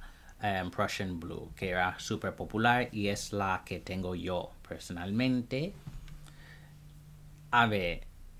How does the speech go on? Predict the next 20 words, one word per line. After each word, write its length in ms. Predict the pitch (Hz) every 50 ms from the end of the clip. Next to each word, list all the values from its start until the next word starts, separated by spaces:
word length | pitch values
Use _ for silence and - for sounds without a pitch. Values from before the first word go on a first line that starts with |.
| - - -
azul 320 | 135 143 135 - - 170
marino 460 | 180 175 175 165 160 160 165 175 175
me 180 | 165 156 135 123
gusta, 800 | 113 110 139 151 160 156 - - - - 120 123 131 131 - - - -
pero 400 | - 127 127 131 131 120 113 - - - -
al 260 | 113 120 123 120 120
verlo 500 | 117 123 135 143 151 151 160 170 165 -
comparado 880 | - 143 131 131 127 - 123 117 113 113 113 120 123 131 135 139 135 -
con 440 | - - 120 117 113 117 120 120 120 120
Prussian 640 | - - 127 127 135 131 - - 135 127 120 104
Blue, 480 | 98 104 107 104 101 101 101 104 113 - - - - - - - -
yo 320 | 113 107 110 - - - -
creo 440 | - 151 143 139 143 147 143 139 -
que 140 | - 113 104
me 160 | 101 101 98
gusta 460 | 92 98 110 113 117 - - 123 120
más 640 | 117 110 110 110 117 117 117 113 110 113 - - - -
Prussian 500 | - - 107 104 - - 110 104 104 98
<laughs> 0 |
Blue, 480 | - 98 101 - - - 180 202 226